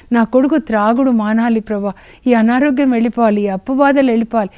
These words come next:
నా భర్త బూతు మాటలు వెళ్ళిపోవాలి, ఆ, తిండిబోతు దయ్యం వెళ్ళిపోవాలి." ఎలా వెళ్ళిపోతుంది అని అంటే, మీరు ఉపవాస ప్రార్థన చేయండి. ఆ, ఉపవాసం అంటే ఊరికే తిండే కాదండి.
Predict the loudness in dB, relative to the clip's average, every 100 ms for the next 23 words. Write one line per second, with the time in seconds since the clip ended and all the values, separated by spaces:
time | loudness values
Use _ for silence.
0 | -20 -6 0 2 2 0 0 0 2 2
1 | 2 4 2 2 0 0 0 -2 -2 -2
2 | -6 -14 -20 -20 -10 -6 -6 -10 -20 _
3 | 2 4 4 2 0 0 -2 -2 -2 -4
4 | -2 -2 -2 -4 -14 -4 0 4 4 4
5 | 2 2 -2 -2 0 0 -2 -4 -2 -4
6 | -6 -18 -16 -4 0 0 0 0 2 2
7 | 0 0 0 -2 -4 -10 -12 -12 -12 -14
8 | -18 -20 _ -20 -8 -6 -6 -12 -20 -14
9 | -6 0 2 2 0 0 0 0 -2 -2
10 | -4 -2 0 2 2 0 -2 -4 -6